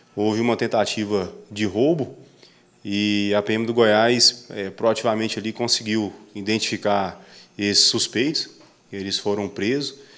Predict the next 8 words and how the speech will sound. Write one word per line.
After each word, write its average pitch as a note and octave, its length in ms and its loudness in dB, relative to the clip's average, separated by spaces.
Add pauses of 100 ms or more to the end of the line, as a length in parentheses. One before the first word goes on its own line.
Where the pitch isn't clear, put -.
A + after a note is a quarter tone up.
(340)
estavam G#2 480 2 (160)
portando G#2 440 2
um G2 160 0
simulacro, A2+ 680 2
né, G#2 160 0
que G2+ 140 -6
é G2 40 2
uma, F#2+ 380 -4